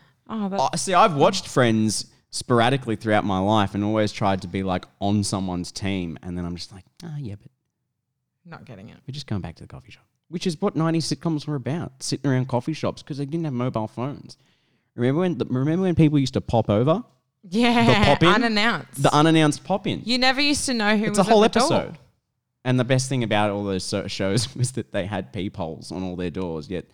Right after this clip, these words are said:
Speaker 2: they always yelled out, "Who is it?" Or they opened the door before
Speaker 1: Oh, yeah.
Speaker 2: looking through the peephole. But yeah, like, the pop-in. People, I mean, is that a thing? I haven't
Speaker 1: Yeah.
Speaker 2: seen anyone apart from you in about eight months.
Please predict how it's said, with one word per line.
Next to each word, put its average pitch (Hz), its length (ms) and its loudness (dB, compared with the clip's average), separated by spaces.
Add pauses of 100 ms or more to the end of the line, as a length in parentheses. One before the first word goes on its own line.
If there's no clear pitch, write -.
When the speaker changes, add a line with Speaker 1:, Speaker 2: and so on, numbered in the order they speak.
(200)
Speaker 2:
they 95 120 -4
always 92 240 -2
yelled 90 180 2
out, 80 120 -2
"Who 135 140 4
is 190 120 2
it?" 170 160 0
Or 90 80 -6
they 87 140 -4
opened 87 260 -4
the 85 60 -4
door 87 220 -6
before 85 240 -10
Speaker 1:
Oh, 80 40 -4
yeah. 95 200 -6
Speaker 2:
looking 85 240 -2
through 82 160 -4
the 78 60 -6
peephole. 80 300 -8 (300)
But 151 240 -2
yeah, 143 180 0
like, 143 220 0
the 156 80 2
pop-in. 131 640 -4
People, 226 300 0 (160)
I 127 80 2
mean, 131 380 -2 (240)
is 123 100 -4
that 202 140 2
a 196 40 0
thing? 190 360 -4 (320)
I 131 120 4
haven't 247 160 6
Speaker 1:
Yeah. - 40 2
Speaker 2:
seen 160 200 4
anyone 139 300 4
apart 117 300 4
from 107 120 0
you 123 140 -2
in 104 60 -8
about 90 180 -6
eight 92 160 -8
months. 98 400 -8